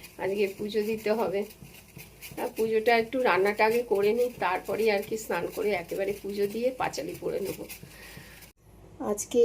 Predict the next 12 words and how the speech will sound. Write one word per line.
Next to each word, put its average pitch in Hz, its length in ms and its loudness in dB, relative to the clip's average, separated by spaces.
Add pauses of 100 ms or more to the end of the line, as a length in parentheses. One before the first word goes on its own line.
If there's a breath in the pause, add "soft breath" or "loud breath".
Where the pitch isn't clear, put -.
(460)
কেটে 233 240 2
নিলাম, 220 340 8 (280)
সকালবেলায় 226 600 6
কেটে 226 300 2
নিয়েছি, 214 380 4 (580 loud breath)
আগেই 214 340 8
কাজগুলো 214 560 2
করে 208 320 0
নিয়ে 226 300 0
পরে 214 300 6
বিছানা 190 400 -2
তুলতে 202 260 -2